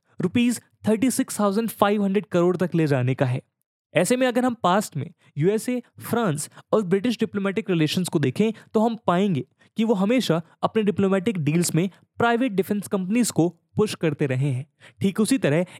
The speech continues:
Indian government भी अपने बढ़ती soft power और diplomatic relations का फायदा उठाकर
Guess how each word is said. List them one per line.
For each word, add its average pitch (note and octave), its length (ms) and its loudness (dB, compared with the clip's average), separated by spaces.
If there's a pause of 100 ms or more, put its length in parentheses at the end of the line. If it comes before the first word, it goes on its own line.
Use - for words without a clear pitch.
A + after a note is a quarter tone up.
(120)
Indian A3+ 300 0
government G3 420 0
भी C#3 200 -2 (240)
अपने B3 220 0
बढ़ती F3+ 320 0
soft - 400 -4
power D#3 280 2 (240)
और G3 80 2
diplomatic A3 560 -2
relations F3+ 400 -2
का G3+ 100 0
फायदा A#3+ 360 2
उठाकर F3+ 480 0